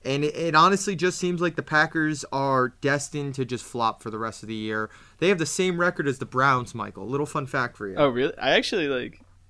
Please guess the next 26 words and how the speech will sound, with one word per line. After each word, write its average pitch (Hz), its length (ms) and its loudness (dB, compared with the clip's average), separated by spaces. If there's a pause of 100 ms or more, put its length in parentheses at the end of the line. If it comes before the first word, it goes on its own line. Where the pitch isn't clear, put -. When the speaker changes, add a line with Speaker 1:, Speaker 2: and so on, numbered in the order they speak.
(120)
Speaker 2:
didn't 123 300 -2 (300)
put 127 180 -6
that 123 160 -2
together 120 340 -4
until 120 240 -6
now. 117 220 -4
But 120 240 -2 (360)
the 131 80 0
thing 226 240 -2
is, 220 200 -4
like, 131 180 0 (260)
the 131 100 0
Packers 214 560 0
aren't 143 300 0
really 147 280 0
a 120 80 2
bad 127 280 -2
team. 135 340 -4 (480)
They 127 140 0
have, 151 340 2
they 131 120 2
have 139 280 0
offensive 160 440 0
weapons. 123 340 -4
They 123 120 0
have 120 300 -4